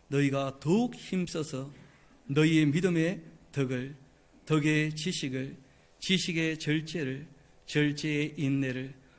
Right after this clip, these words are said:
인내의 경건을, 경건의 형제 우애를, 형제 우애의 사랑을 더하라.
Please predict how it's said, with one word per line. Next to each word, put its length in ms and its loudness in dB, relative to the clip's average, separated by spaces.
인내의 640 4
경건을, 600 -2
경건의 640 2
형제 560 0
우애를, 480 -2
형제 520 0
우애의 560 -2
사랑을 680 -2
더하라. 520 -10